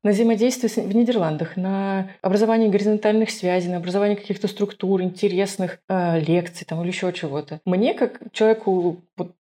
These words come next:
да, с такими научными взглядами, мне было бы интересно посещать лекции научные. То есть я могу послушать что-то на английском, на немецком. Ну, вот мне хочется иногда уча-, принимать участие в таких лекциях.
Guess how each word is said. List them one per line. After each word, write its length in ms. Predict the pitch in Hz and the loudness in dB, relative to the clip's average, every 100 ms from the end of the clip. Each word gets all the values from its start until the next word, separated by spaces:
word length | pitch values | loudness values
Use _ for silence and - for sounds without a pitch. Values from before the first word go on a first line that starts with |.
| _ | _
да, 160 | 156 156 | -14 -12
с 60 | |
такими 260 | - - 185 | -8 -2 0
научными 440 | 170 196 196 180 | 2 2 2 -4
взглядами, 360 | 170 240 294 240 | -2 2 4 4
мне 140 | 196 | 4
было 120 | 240 214 | 4 4
бы 120 | 202 | 2
интересно 480 | 190 196 285 269 214 - _ _ _ | 2 2 2 0 -2 -6 _ _ _
посещать 380 | - - 277 277 | -6 -2 -2 2
лекции 340 | 180 170 - - | 0 0 -6 -8
научные. 600 | 160 165 160 - - - - | -4 -2 -4 -8 -14 -16 0
То 80 | 220 | 2
есть 180 | 208 208 - | 2 0 -2
я 120 | 190 | 0
могу 240 | 202 233 | 2 0
послушать 380 | 247 220 190 - | 0 0 -2 -4
что-то 280 | - 175 165 | -6 -4 -4
на 200 | 160 156 | -6 -4
английском, 460 | 160 233 311 - 170 | -4 -2 -2 -4 -2
на 40 | |
немецком. 640 | 170 208 233 - - 175 - - | 0 0 -2 -4 -8 -8 -6 -4
Ну, 80 | |
вот 100 | 262 | -2
мне 100 | 262 | 0
хочется 420 | 240 240 233 - 170 | 2 2 2 -4 -8
иногда 520 | 151 170 170 165 160 | -6 -4 -2 -2 -4
уча-, 280 | 160 175 165 | -4 -4 -6
принимать 400 | - 185 185 185 | -4 -2 0 -2
участие 360 | 175 185 180 - | -4 -6 -6 -8
в 40 | - | -8
таких 340 | 175 160 - | -6 -6 -6
лекциях. 400 | 151 143 - - | -6 -8 -12 -20